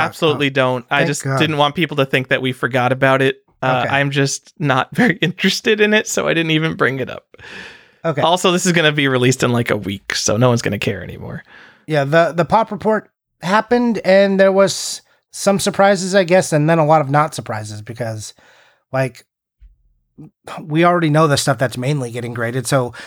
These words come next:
Speaker 2: the fact that all these other systems have, like, low grades, it's like, well, because the bulk of the grades are going at Nintendo.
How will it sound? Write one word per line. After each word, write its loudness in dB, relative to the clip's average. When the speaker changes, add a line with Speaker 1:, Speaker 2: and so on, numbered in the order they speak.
Speaker 2:
the -20
fact 0
that 4
all 4
these 0
other 2
systems 0
have, 0
like, 0
low 4
grades, 2
it's -10
like, 0
well, 0
because 2
the 4
bulk 2
of 0
the 0
grades 2
are 0
going 0
at -2
Nintendo. -4